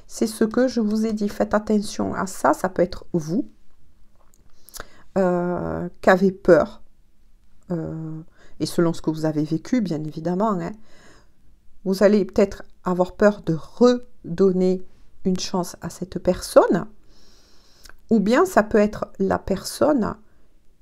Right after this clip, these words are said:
qui a peur, euh, d'être rejetée à nouveau. Là, moi, je ressens la peur à travailler, le mental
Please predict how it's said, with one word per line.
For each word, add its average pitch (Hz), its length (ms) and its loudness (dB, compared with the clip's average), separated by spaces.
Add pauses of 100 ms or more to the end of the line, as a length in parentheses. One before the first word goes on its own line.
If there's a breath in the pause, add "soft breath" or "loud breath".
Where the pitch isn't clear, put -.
(380)
qui 240 360 -2 (480)
a 196 160 2 (120)
peur, 277 540 6 (460)
euh, 180 580 0 (1600)
d'être 226 520 2
rejetée - 720 2 (520)
à 220 100 8
nouveau. 214 380 6 (1200 soft breath)
Là, 254 200 6
moi, 240 300 4
je 202 140 0
ressens 220 560 2 (540)
la 208 200 6
peur - 400 4
à 190 80 -6
travailler, 185 680 0 (300 soft breath)
le 220 240 8
mental 220 580 2